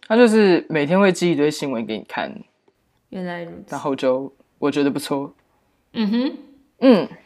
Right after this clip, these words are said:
Speaker 2: 好，那我们就是
Speaker 1: 一开始就差点
Speaker 2: 对，开头的闲聊就在此打住，来，唐黑来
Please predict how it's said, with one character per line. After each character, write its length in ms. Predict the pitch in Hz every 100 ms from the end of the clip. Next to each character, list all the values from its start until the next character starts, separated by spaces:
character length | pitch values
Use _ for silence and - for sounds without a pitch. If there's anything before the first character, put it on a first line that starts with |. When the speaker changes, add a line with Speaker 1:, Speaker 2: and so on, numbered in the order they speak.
| -
Speaker 2:
好， 400 | 220 214 254 302
那 140 | 302
我 60 | 302
们 220 | 196 190
就 80 | 247
是 280 | 277 277 262
Speaker 1:
一 100 | 247
开 220 | - 220
始 180 | 165 131
就 240 | 147 220
差 220 | 170 208 175
点 120 | 220
Speaker 2:
对， 80 | -
开 140 | 311
头 180 | - 240
的 120 | 254
闲 220 | 254 233
聊 160 | 240 247
就 100 | 294
在 240 | 302 302
此 140 | 277 262
打 260 | 240 202
住， 380 | 196 277 269 240
来， 180 | 214 214
唐 220 | 269 220
黑 120 | 254
来 140 | 240